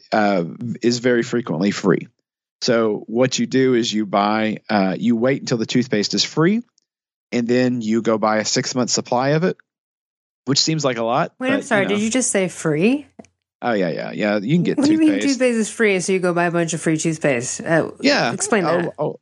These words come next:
Speaker 1: so,
Speaker 2: <laughs>
Speaker 1: um, yeah, this is, this is, this is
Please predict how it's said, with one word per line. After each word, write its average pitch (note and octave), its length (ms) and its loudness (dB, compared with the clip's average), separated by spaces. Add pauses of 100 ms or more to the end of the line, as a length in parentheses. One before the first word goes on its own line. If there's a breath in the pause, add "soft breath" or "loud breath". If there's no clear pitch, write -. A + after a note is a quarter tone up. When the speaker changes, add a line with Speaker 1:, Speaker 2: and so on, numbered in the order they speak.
Speaker 1:
so, E3 540 2
Speaker 2:
<laughs> - 140 0
Speaker 1:
um, C#3 400 2 (180)
yeah, A#3+ 160 2
this B3+ 180 0
is, D4+ 140 -8
this G#3+ 180 2
is, F#3 180 0
this E3 200 2
is D3+ 120 -2